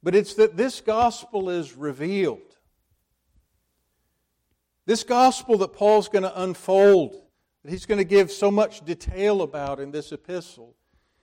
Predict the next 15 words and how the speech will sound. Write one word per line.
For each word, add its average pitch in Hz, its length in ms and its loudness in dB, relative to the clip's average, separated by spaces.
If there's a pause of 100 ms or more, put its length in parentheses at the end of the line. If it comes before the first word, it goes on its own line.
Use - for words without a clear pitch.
(120)
is 180 220 0
not 196 360 -2
the, 185 300 -4 (140)
the 175 100 -8
sanctified 208 840 0
thinking 202 580 -6
of 151 140 -10
men. 214 440 -2 (1800)
It's 185 160 -6
something 202 500 -4
that 151 160 -10
God 175 300 -2
Himself 196 560 -8
has 156 220 -16
revealed 151 720 -20